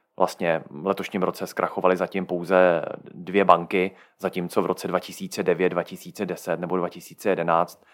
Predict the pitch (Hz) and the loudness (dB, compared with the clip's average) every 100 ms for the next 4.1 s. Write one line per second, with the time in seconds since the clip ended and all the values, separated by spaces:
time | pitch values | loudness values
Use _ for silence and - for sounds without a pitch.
0 | _ _ - 95 - 98 85 82 107 - | _ _ 0 0 2 2 2 0 -4 -4
1 | 98 90 90 - - 92 87 - 90 87 | -6 -6 -8 -6 -4 2 2 2 0 0
2 | 87 80 82 90 85 80 80 90 80 78 | -6 -6 -6 -4 -2 -2 -2 -4 -2 -2
3 | 80 80 82 76 80 - 76 87 82 76 | -4 -4 -4 -4 -8 -16 -2 0 0 -2